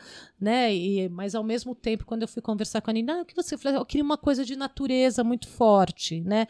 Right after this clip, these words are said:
E ela pôs essa árvore, e eu até brincava, "Não, não é a mãe natureza, é a menina natureza", sabe? Então eu, eu prefiro a, a questão do cinema brasileiro nesse ano da mostra,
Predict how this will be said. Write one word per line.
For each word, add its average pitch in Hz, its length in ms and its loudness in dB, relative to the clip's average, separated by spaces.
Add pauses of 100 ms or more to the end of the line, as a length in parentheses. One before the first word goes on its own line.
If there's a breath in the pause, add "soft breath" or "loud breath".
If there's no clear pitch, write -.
(320 loud breath)
E 185 100 -2
ela 196 180 -2
pôs 202 260 -6
essa 214 240 -8
árvore, 220 920 -2 (360 loud breath)
e 185 180 -6
eu 190 40 -4
até 220 160 -6
brincava, 208 400 -6
"Não, 220 160 -2
não 214 100 -2
é 220 40 0
a 226 60 0
mãe 233 140 -2
natureza, 226 460 -4
é 214 40 -4
a 214 40 -4
menina 226 340 -2
natureza", 208 760 -2
sabe? - 260 -10 (640 loud breath)
Então 392 280 0
eu, - 80 2
eu 359 100 8
prefiro 370 580 6 (200)
a, 320 120 8 (200)
a 277 80 2
questão 254 840 0
do 190 220 2
cinema 214 360 0
brasileiro 185 540 2
nesse 175 320 0
ano 165 140 0
da 160 100 -2
mostra, 220 340 -4